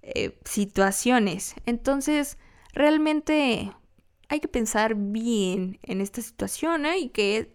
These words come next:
todos somos partícipes y que al final todos hacemos algo por la mejora de nuestro país y que esa justicia la vamos a buscar todos, ¿no? Entonces,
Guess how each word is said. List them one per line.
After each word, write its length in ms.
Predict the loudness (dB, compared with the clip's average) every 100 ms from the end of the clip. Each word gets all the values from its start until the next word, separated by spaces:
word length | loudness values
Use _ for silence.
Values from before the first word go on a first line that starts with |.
| -2
todos 220 | 0 2
somos 260 | 4 2 2
partícipes 720 | 0 0 -6 -2 0 0 -2
y 60 |
que 100 | -2
al 100 | -2
final 520 | -2 -2 0 2 0 -2 -20 -20 -20 _ 0
todos 520 | 2 4 4 0 -2
hacemos 560 | -2 0 -2 0 0 2
algo 420 | 4 4 2 0
por 400 | 0 0 0 -6
la 220 | -4 -2
mejora 440 | 0 -2 -2 0 2
de 120 | 0
nuestro 420 | -2 -4 -4 -2
país 420 | 0 0 0 -4 -8 _ _ _ _ -8
y 160 | -8
que 460 | -4 -2 0 0 0
esa 180 | -2 -4
justicia 600 | -6 -6 -6 -2 0 0
la 100 | 0
vamos 260 | 0 -2
a 100 | -6
buscar 380 | -8 -8 -8 -6
todos, 300 | -6 -8 -8
¿no? 120 | -8
Entonces, 520 | -8 -4 -2 -2 -4